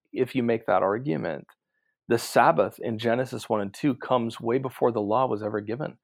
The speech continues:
It's literally built into creation. And if, if we don't do it, creation begins to die.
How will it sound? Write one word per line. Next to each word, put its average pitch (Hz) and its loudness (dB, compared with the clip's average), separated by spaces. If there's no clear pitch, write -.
It's 135 2
literally 151 6
built 127 2
into 139 0
creation. 107 -6
And 127 4
if, - -2
if 113 -2
we 123 2
don't 123 4
do 143 4
it, - -2
creation 117 -2
begins 104 -4
to 98 -4
die. 95 -2